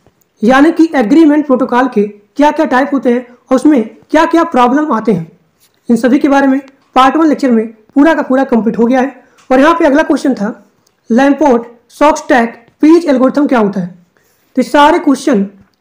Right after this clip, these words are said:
part one lecture में पूरा का पूरा complete हो गया है। आज हम लोग पढ़ने वाले हैं distributed file system क्या होता है,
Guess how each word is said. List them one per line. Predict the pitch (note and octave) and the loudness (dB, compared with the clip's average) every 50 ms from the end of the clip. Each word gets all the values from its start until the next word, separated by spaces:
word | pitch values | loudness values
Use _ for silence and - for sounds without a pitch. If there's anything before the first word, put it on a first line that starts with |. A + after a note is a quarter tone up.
| - - _ | -20 -8 _
part | - C4 C4+ C4+ C4 D#4 | 0 2 2 2 2 0
one | E4 D#4+ | 0 0
lecture | D4 B3+ - C#4 A#3+ | 0 0 0 0 0
में | G#3+ G3 G3+ - - - _ _ _ | 0 0 0 -2 -8 -14 _ _ _
पूरा | C#4 C#4+ D#4+ D#4+ | 0 2 2 2
का | D#4+ D#4+ | 0 -2
पूरा | D#4+ - A#3 C4 C#4 | -2 -2 -2 -2 -2
complete | C4 B3+ A3+ G#3+ G#3 A#3 A3+ - - | -2 -2 -2 -2 -2 -2 -4 -4 -4
हो | G3 | -4
गया | F3+ F#3 E3 | -4 -4 -6
है। | - - _ _ _ _ _ _ _ _ _ _ _ _ _ _ _ _ _ _ _ _ _ _ _ _ | -10 -16 _ _ _ _ _ _ _ _ _ _ _ _ _ _ _ _ _ _ _ _ _ _ _ _
आज | B3+ C4+ D#4 | 0 2 2
हम | C4+ D#4 | 4 2
लोग | D#4+ D#4+ | 2 2
पढ़ने | D4 C4 C#4 D#4 | 2 2 2 4
वाले | D4+ C#4+ C#4 C#4 B3+ | 4 2 2 2 2
हैं | C#4+ C#4+ - - - _ _ _ _ _ - | 0 -2 -6 -12 -20 _ _ _ _ _ -2
distributed | F#3+ C#4 B3+ - - E4+ E4 C4+ C#4 G3 B3+ A#3+ B3 B3 - - _ - | 0 0 0 2 2 2 2 4 2 2 2 0 0 -4 -10 -20 _ -4
file | - B3+ C#4+ D#4+ E4 D#4+ | 0 0 2 4 2 2
system | - C#4 A#3 - - C4+ C4 | 2 -2 -4 -2 -2 -2 -2
क्या | G#3+ B3 A#3+ | 0 0 0
होता | B3 B3 A#3+ B3+ A#3+ | 0 0 0 -2 -2
है, | C4 C#4+ | -2 -4